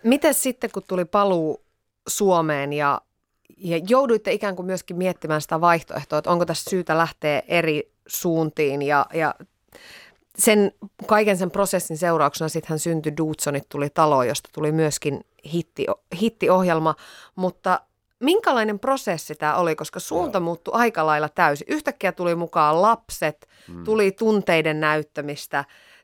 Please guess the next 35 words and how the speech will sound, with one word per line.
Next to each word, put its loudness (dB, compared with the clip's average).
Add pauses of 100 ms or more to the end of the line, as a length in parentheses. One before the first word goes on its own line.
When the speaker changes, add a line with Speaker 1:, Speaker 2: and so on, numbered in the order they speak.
(800)
Speaker 1:
Se, -2 (140)
se -4
teidän 2
profiili 0
muuttui -6
ihan -8
täysin. -6 (100)
Speaker 2:
Joo, 4
me 0
käytiin, -2
me -6
käytiin 0
ihan 2
semmoinen 0
niinku 0 (1000)
huikea 2
prosessi -2
läpi 2
siinä -4
vaiheessa -6
sitten, -12
kun -10
tää -6
Dudes -4
nyt -2
Amerikassa 0 (500)
epäonnistui 0 (440)
ja 4
ei 8
ollut 4
niin -2
katsottu 0
kuin -2
oltaisiin 0
toivottu. -2